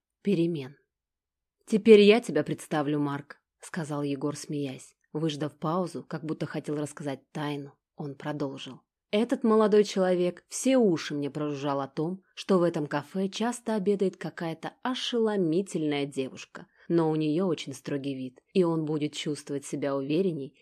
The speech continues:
если подойдет к ней не один. И вот мы здесь. А теперь, Марк", — он торжествующе повернулся к другу, "познакомься с моей старой знакомой и подругой Вик, которая когда-то сумела отлупить меня и еще пару-тройку парней,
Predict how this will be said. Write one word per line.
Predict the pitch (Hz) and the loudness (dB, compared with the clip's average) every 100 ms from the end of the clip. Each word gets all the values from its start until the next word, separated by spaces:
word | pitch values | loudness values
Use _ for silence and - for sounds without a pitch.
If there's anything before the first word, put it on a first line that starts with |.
| - | -4
если | 202 247 240 | 0 0 0
подойдет | 220 165 147 139 156 | -2 0 0 0 -4
к | - | -4
ней | 156 | -4
не | 143 139 | -4 -6
один. | 127 131 147 147 _ - | -10 -12 -16 -20 _ -2
И | 170 | 0
вот | 147 151 185 - - _ - | 0 0 -2 -4 -20 _ -4
мы | 180 233 | 0 2
здесь. | 214 139 135 123 - _ _ _ | 0 -2 -6 -8 -18 _ _ _
А | 190 170 | -2 0
теперь, | 151 - 185 226 | -4 2 4 4
Марк", — | 165 135 - - _ _ | 2 -2 -10 -20 _ _
он | - 180 | -2 -2
торжествующе | 170 165 156 165 - 180 214 196 170 | -2 -4 -4 -8 -4 0 2 0 -4
повернулся | 175 156 151 147 - 151 | -2 -2 -2 -4 -6 -8
к | 139 | -6
другу, | 143 139 131 - _ _ - | -6 -8 -12 -16 _ _ -2
"познакомься | 196 196 180 - 196 196 151 | 2 2 0 0 0 0 -6
с | - | -4
моей | 156 147 | -2 -2
старой | - 151 147 | -4 -6 -6
знакомой | 135 139 131 156 160 160 - - | -6 -8 -8 -8 -6 -8 -10 -6
и | 220 | -2
подругой | 220 170 147 139 151 | -2 -2 -2 -2 -2
Вик, | 139 131 - _ _ | -2 -8 -12 _ _
которая | - 170 170 147 147 | -6 -4 -2 -2 -4
когда-то | 151 143 135 151 190 135 | -6 -6 -4 -4 -4 -12
сумела | - 156 151 151 151 | -8 -4 -2 -2 -2
отлупить | 165 - 143 147 175 196 | -6 -6 -6 -2 -2 -2
меня | 156 139 139 160 _ | -4 -6 -8 -12 _
и | - | 0
еще | 196 170 - 131 | 2 2 -2 -2
пару-тройку | 147 135 180 - 131 - | -2 -4 -4 -6 -6 -6
парней, | 139 139 139 151 180 - | -6 -4 -4 -2 -4 -6